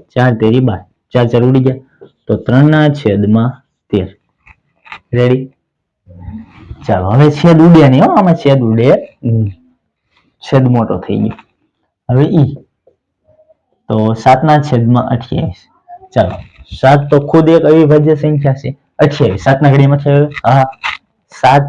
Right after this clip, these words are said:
ચાર અઠ્યાવીસ આવે, તો અઠ્યાવીસ ની જગ્યાએ તમે લખી શકો કે સાત, ચાર, અઠ્યાવીસ. હાથ સાત, સાત ઉડી ગયા. એકના છેદમાં ચાર. ચાલો,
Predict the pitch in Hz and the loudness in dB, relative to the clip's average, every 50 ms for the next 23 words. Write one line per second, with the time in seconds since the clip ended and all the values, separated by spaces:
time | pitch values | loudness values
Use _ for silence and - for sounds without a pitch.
0 | - - - 147 139 139 143 143 143 143 143 139 139 139 139 143 147 151 147 _ | -4 0 2 4 4 4 2 0 0 0 0 2 2 2 2 0 0 -4 -8 _
1 | _ _ _ _ _ _ - 117 120 117 - 143 143 139 143 143 143 131 120 131 | _ _ _ _ _ _ -4 -4 -2 -2 2 2 2 2 2 2 0 0 2 2
2 | 135 139 135 131 135 135 127 120 127 135 - - - - 139 139 - 131 131 131 | 2 2 2 2 2 2 2 2 2 0 -2 -4 -6 -6 -6 -6 -4 -4 -4 -4
3 | - _ _ _ _ _ _ - 113 110 107 110 107 - - - 120 123 131 139 | -6 _ _ _ _ _ _ -4 -2 -2 0 -2 -2 -6 -4 -2 0 2 2 2
4 | 143 143 143 - 120 107 110 120 - 120 117 - - 101 98 95 98 104 - - | 2 0 -2 -2 -2 0 0 0 -2 -4 -6 -6 -6 -8 -6 -6 -6 -8 -10 -14
5 | _ _ _ _ _ _ - 123 123 123 - - - 131 131 131 135 - - 117 | _ _ _ _ _ _ -4 -4 -4 -4 -4 -6 -2 0 0 0 -2 -2 -2 -2
6 | 113 113 131 139 127 113 101 98 98 101 - 113 110 - 127 131 127 120 123 - | -2 0 0 0 2 0 0 -2 -2 -2 -2 -2 -2 0 0 0 0 -2 -2 -4
7 | 104 101 101 101 107 107 110 110 - - _ _ _ - _ _ _ _ - 101 | -4 -2 0 0 0 0 0 -2 -6 -10 _ _ _ -20 _ _ _ _ -8 -8
8 | - - _ _ _ _ _ _ _ _ _ _ _ _ _ _ _ _ _ _ | -8 -10 _ _ _ _ _ _ _ _ _ _ _ _ _ _ _ _ _ _
9 | _ - 107 98 104 | _ -12 -10 -10 -10